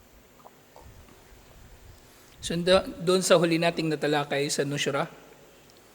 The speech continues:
iniulat ni Imam al-Bukhari mula kay Qatada na sinabi niya raw kay Ibn al-Musayyib na meron daw isang lalaki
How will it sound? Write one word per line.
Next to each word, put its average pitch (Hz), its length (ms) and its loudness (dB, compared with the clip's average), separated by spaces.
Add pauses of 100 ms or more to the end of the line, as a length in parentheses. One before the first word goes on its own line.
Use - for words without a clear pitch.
(460)
iniulat 160 400 0
ni 156 80 -2
Imam 160 160 -2
al-Bukhari 151 720 0 (1200)
mula 151 240 0
kay 143 160 -2
Qatada 143 560 -4 (960)
na 151 80 -8
sinabi 170 400 0
niya 165 240 2
raw 170 80 4
kay 160 240 0
Ibn 151 240 -4
al-Musayyib 165 560 0
na 165 160 -4
meron 160 400 0
daw 160 160 2
isang 151 240 -4
lalaki 143 560 -4